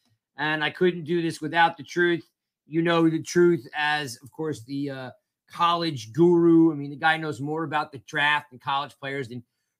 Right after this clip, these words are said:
pretty much anybody, you know. Um, and, of course, I'm bringing in Spartan Mike because he's Spartan Mike, and,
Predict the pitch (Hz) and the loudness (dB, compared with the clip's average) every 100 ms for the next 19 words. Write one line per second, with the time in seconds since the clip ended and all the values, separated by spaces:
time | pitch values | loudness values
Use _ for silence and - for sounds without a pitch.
0 | - 349 330 277 214 208 196 185 170 170 | 4 4 6 6 6 4 0 2 2 2
1 | 202 - _ 170 170 165 185 185 _ _ | 0 -2 _ -8 -4 0 -2 -4 _ _
2 | - 165 165 165 165 156 156 - 165 165 | 0 4 4 2 0 -2 -8 -10 -6 -6
3 | 165 147 180 170 165 165 175 160 127 - | -6 -8 -4 -4 -4 -6 -6 -8 -10 -2
4 | 170 151 156 180 180 - _ _ 139 - | -2 -2 0 0 0 -6 _ _ -18 -4
5 | 170 160 131 _ - 151 - 190 185 185 | 0 0 -4 _ -12 -10 -6 0 0 0
6 | 240 - - _ _ _ - 170 165 160 | -4 -6 -10 _ _ _ -2 0 0 -2
7 | 156 | -8